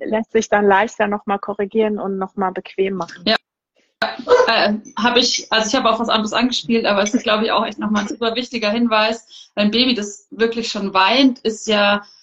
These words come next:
Speaker 2: ne, das hat ja schon lange vorher, oder viele, ne, manche kommunizieren ja auch nicht so sehr eindeutig, da ist es
Speaker 1: Mhm.
Speaker 2: manchmal echt schwierig, aber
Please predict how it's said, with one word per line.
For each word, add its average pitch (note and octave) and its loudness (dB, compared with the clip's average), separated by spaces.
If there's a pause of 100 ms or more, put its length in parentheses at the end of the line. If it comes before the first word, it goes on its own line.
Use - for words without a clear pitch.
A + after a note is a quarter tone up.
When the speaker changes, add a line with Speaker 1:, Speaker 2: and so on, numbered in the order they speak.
(500)
Speaker 2:
ne, A3+ 2
das A#3 -2
hat A3+ 2
ja A3 2
schon G#3+ -2
lange G#3 2
vorher, G3 0
oder - -4 (120)
viele, G#3 2
ne, A3+ 2
manche G#3+ 0
kommunizieren G3+ -6
ja F#3 -2
auch F#3 -6
nicht G3+ -2
so F3 -12
sehr F3 -2
eindeutig, F3+ 0
da - -8
ist A#3 2
es A3+ 0
Speaker 1:
Mhm. A3+ 0
Speaker 2:
manchmal G3 -6
echt - -12
schwierig, G#3 -8
aber F#3 -4